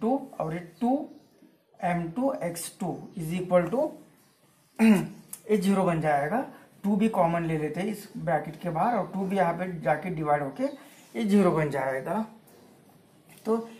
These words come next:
ये equation हमें मिल रहा है। और दूसरा equation क्या मिल रहा है कि टू एक्स वन प्लस टू एक्स टू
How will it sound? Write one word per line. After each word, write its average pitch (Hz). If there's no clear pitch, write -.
ये 214
equation 202
हमें 185
मिल 180
रहा 123
है। 120
और 185
दूसरा 190
equation 214
क्या 196
मिल 180
रहा 175
है 269
कि 254
टू 233
एक्स -
वन 220
प्लस 196
टू 190
एक्स 170
टू 294